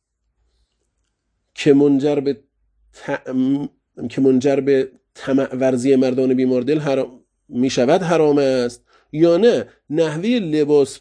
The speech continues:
پوشیدن مرد ه-، زن هم، یعنی خضوع بال-، به تستر، خضوع به الباس لباس، خضوع به زینه نیز که اگر موجب طمع ورزی شود حرام است،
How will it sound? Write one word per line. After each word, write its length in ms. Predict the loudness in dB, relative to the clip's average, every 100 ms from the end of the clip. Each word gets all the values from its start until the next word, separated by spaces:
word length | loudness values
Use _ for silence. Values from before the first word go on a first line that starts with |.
| _
پوشیدن 720 | -12 -12 -10 -6 -2 2 2
مرد 360 | 2 0 -2 -6
ه-، 200 | -10 -10
زن 320 | -4 -2 -2
هم، 320 | -4 -8 -10 -16 _ _ -6
یعنی 240 | 0 0
خضوع 640 | -2 -2 -2 0 -4 -4
بال-، 360 | -2 -2 -2 -6 -14 _ _ _
به 260 | -20 -6 -4
تستر، 760 | -4 -6 -2 -2 -4 -4 -2 -2
خضوع 560 | -4 -4 -2 0 0 0
به 220 | -2 -2
الباس 500 | -2 0 0 -2 -2
لباس، 680 | -2 -2 0 0 0 0 -4
خضوع 480 | -12 -10 -6 -4 -4
به 120 | -4
زینه 840 | -4 -4 0 2 2 2 0 -4 -12 _ _ _ _ _ _ _ _ _ _ _ _ -2
نیز 640 | 2 4 2 0 -2 -14 _ _
که 180 | -16 -8
اگر 280 | -4 -2 0
موجب 380 | 0 0 -2 -4
طمع 340 | -4 -4 -4
ورزی 320 | -6 -6 -6
شود 480 | -8 -4 -2 -4 -6 _ _ _ _
حرام 400 | -6 -2 0 2
است، 420 | 0 -2 -10 _